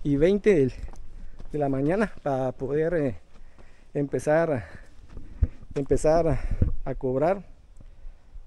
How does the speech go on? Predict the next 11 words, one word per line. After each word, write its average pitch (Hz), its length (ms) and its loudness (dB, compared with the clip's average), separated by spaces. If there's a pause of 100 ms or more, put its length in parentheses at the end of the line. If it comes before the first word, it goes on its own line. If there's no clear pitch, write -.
(460)
de 131 640 4
lo 131 100 0
que 135 120 0
tenemos 143 300 2
que 170 120 4
pagar 151 240 6
de 160 80 6
extensión. 156 340 2
Entonces 196 320 4
muchas 196 260 4
personas 185 540 2